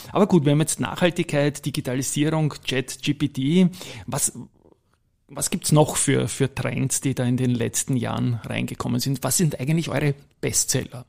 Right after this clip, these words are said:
Gibt's sowas? Gibt's ein Ranking der meistbesuchten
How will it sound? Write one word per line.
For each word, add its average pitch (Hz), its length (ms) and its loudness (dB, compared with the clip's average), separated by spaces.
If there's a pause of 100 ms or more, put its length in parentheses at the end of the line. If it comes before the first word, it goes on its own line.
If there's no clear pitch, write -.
(160)
Gibt's - 220 0
sowas? 165 480 -2
Gibt's - 220 -2
ein 147 100 4
Ranking 127 540 2
der - 160 -2
meistbesuchten 135 840 -2